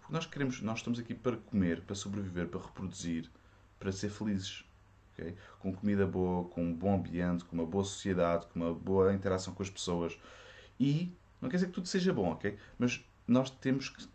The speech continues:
temos que ter a sociedade que nós queremos ver. Nós queremos que fa-, nós temos que fazer a sociedade que nós, nós queremos ver. Porque tudo vai desde o micro para o macro, não se esqueçam. Quer dizer que nós,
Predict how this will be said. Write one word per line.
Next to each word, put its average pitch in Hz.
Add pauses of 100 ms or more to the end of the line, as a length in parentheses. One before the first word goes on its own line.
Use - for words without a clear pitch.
(160)
temos 143
que -
ter 92
a 104
sociedade 117
que 131
nós 131
queremos 131
ver. 117 (280)
Nós 120
queremos 160
que -
fa-, - (280)
nós 123
temos 233
que -
fazer 101 (220)
a 139
sociedade 143
que -
nós, 143
nós 139
queremos 139
ver. 131 (800)
Porque 123
tudo 147
vai 135
desde 127
o 127
micro 127
para 139
o -
macro, 120
não 95
se 98
esqueçam. 104 (360)
Quer 110
dizer 104
que 98
nós, 110